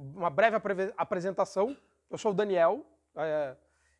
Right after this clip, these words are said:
eu trabalho com design aqui em Campinas faz vinte e pouquinhos anos, e eu trabalho com um tipo de design específico chamado design de interação. Algumas pessoas hoje às vezes chamam isso de U X design,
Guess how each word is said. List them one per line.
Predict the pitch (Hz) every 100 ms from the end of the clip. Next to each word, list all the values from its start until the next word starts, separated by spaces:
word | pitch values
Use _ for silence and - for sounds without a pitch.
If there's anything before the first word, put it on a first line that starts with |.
| _
eu | 160
trabalho | 196 185 190
com | -
design | 175 180 185 190
aqui | 180 185
em |
Campinas | 190 147 208 202
faz | 208 170 131 - -
vinte | 135 151 208 - 147 131 - _ _
e | 143 131
pouquinhos | 165 147 160 143
anos, | 180 254 302 - _ _ _ _ _ _
e | 160 175 180 175 165 _
eu | 170
trabalho | 180 196 208 220
com | 220 220
um |
tipo | - 196
de | 190
design | 190 208
específico | 214 233 190 226
chamado | - 220 202
design | 180 196 202
de | 180
interação. | 196 202 202 - 208 339 _ _ _ _ _ _ _
Algumas | 165 180 240
pessoas | 254 - 247 247 - - _ _ _ _ _
hoje | 196 233 214 226
às | 196
vezes | 208 214
chamam | - 214 202
isso | 196 170
de | 147
U | 180 170
X | - -
design, | 143 139 160 202 156 123